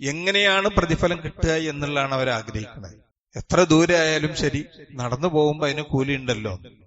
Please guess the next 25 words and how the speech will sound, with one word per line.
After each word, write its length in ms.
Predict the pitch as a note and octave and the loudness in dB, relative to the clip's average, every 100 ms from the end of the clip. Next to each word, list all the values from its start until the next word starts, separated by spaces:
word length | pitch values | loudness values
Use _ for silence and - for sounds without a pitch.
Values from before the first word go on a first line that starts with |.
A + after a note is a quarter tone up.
| _ - | _ -4
ചില 180 | C#3+ C#3+ | -2 0
സഹാബികളെ 640 | D3 C#3+ D3 D3 D3+ D#3 | 0 0 -2 -2 -4 -4
കുറിച്ച് 280 | D#3 - D3+ | -4 -4 -2
പറയലുണ്ട്, 640 | C3+ C3+ C3 C3 C3 F3 - _ _ _ - | -2 -4 -8 -10 -10 -10 -12 _ _ _ 0
അവര് 340 | B2+ D3 F3 C3 C3+ D#3+ | 4 6 4 -2 -16 -2
കാലടികൾ 760 | C3+ D3 D#3 F3 E3 D#3+ E3 B2+ C#3+ | 0 2 2 2 2 0 0 -4 -2
അടുപ്പിച്ചടുപ്പിച്ച് 840 | C3+ C#3 F3 D#3 F3+ D3 D3 - | 0 2 2 2 2 2 0 2
വെക്കുന്നു, 640 | C3 - A#2+ F#2+ - - - _ _ _ _ C#3+ B2+ C3+ - | 0 -2 -6 -8 -16 -20 -20 _ _ _ _ -6 -4 -2 0
വെക്കാതെ 540 | E3+ - D#3+ D3 D#3 F#3 | 0 0 0 0 -2 -4
അടുപ്പിച്ചു 460 | C#3+ D3 - D3+ F3 | -4 -2 -2 0 2
വെക്കുക. 240 | D3+ D3+ | 2 0
അത്രയും 560 | C3+ E3 D3+ E3+ G3 G#3+ D#3 F3+ _ _ | -4 0 -2 -2 -4 -12 -18 -20 _ _
ദറജകൾ 540 | D3 D3 D#3 F3 F3 | 2 2 4 4 4
അള്ളാഹുവിന്റെ 440 | D3 D3 D3+ D#3+ D#3+ | 2 2 2 2 -2
അടുക്കൽ 240 | D3+ D#3 | -4 -6
കിട്ടാനും 600 | D3+ D3 D3 C#3 C3 G#2+ | -6 -6 -2 -2 -4 -8
അത്രയും 380 | B2 - D#3 D#3+ C#3+ | -8 -2 -2 -2 0
കാലടികളുടെ 640 | C#3+ D#3 E3+ E3+ E3+ E3+ | 2 2 2 0 0 0
എണ്ണം 300 | D#3 D3+ F3 | 0 0 0
കൂടാനും 720 | D#3+ C#3+ C3 G2 - - B2 _ _ _ - | 0 2 0 -2 -10 -18 -20 _ _ _ -2
കൂടുതൽ 380 | C#3 E3 F3 | 2 4 2
ദൂരത്ത് 340 | E3 D#3 D3+ C3+ | 2 2 2 0
നിന്ന് 160 | D#3 D#3 | -8 -6
നടന്നു 260 | C#3 C3+ D#3 | -4 -4 0
പോകാനൊക്കെ. 600 | C#3 B2+ B2+ A#2 C3+ | 0 0 -2 -6 -8